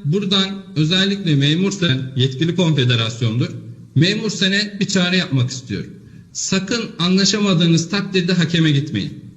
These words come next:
Çünkü hakeme giderseniz şu an hükümetin verdiği teklifi aynen kabul edecek hakem ve Ağustos'un sonunda zamlar tamamlanmış olacak. İstesek de istemesek de.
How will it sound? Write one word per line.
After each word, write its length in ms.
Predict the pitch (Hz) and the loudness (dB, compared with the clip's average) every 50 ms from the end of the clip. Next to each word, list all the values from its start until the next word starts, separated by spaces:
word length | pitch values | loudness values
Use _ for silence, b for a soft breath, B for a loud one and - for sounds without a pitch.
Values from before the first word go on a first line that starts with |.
| - - - - - - - | -20 -20 -20 -20 -18 -10 -6
Çünkü 320 | - - 240 226 - 190 | -4 -2 -2 0 2 2
hakeme 420 | 160 151 185 185 - 226 214 214 202 | 2 2 2 0 0 0 0 0 0
giderseniz 800 | 202 220 208 240 233 220 - 208 208 202 214 233 226 - - - - - - - - - | 0 0 0 0 -2 -2 -2 -2 -2 -2 -2 -4 -6 -8 -12 -16 -20 -20 -20 -20 -18 -14
şu 260 | - - - 233 220 | -8 -6 -4 -2 0
an 140 | 196 190 196 208 202 - - - | -2 -2 -4 -6 -10 -14 -12 -10
hükümetin 580 | 208 196 208 226 208 208 202 208 202 196 196 208 | -10 -8 -6 -4 -4 -2 -2 -2 -2 -2 0 0
verdiği 380 | 208 208 208 190 185 190 190 | 0 0 0 0 0 0 0
teklifi 520 | 190 220 202 202 202 185 185 185 208 196 202 | 0 -2 -2 0 0 -2 0 0 -2 -2 -2
aynen 520 | 208 208 208 202 196 196 202 202 202 - - - - - - - _ _ | -2 0 0 0 0 -2 -2 -4 -6 -10 -14 -16 -20 -20 -20 -20 _ _
kabul 260 | - 196 190 196 226 220 | -4 -4 -2 -2 0 -2
edecek 600 | 214 185 185 185 208 214 208 208 208 - - - | -2 0 -2 -2 0 0 0 0 -2 -4 -4 -4
hakem 380 | 190 185 - 208 202 208 214 - - - - - - - | -4 -2 0 -2 -2 -2 -6 -12 -14 -20 -20 -16 -10 -6
ve 80 | 190 180 | -6 -4
Ağustos'un 640 | - 196 202 208 190 - - 185 180 - 190 190 | -2 -2 0 0 -2 -2 -2 -4 -2 -2 -2 -2
sonunda 480 | 180 - 220 220 202 180 180 180 202 208 208 208 208 - | -2 -2 -2 -2 0 0 0 0 0 0 -2 -2 -4 -8
zamlar 560 | - - 165 196 190 185 175 185 196 202 - - | -6 -4 -2 0 2 2 2 2 0 0 -2 -2
tamamlanmış 640 | 196 185 185 180 180 175 170 170 165 160 147 - | 0 0 0 2 2 2 2 2 4 2 2 2
olacak. 360 | 139 110 101 98 - 90 85 - - - | 0 0 0 -2 -4 -6 -8 -6 -4 -4
İstesek 520 | 185 - - - 180 - 170 156 - - | -4 -2 0 0 0 2 2 0 0 0
de 60 | 196 180 | 0 0
istemesek 640 | 151 - - 151 131 120 107 - - 90 - - | 0 2 0 0 0 0 0 -2 -6 -8 -10 -12
de. 40 | 147 | -16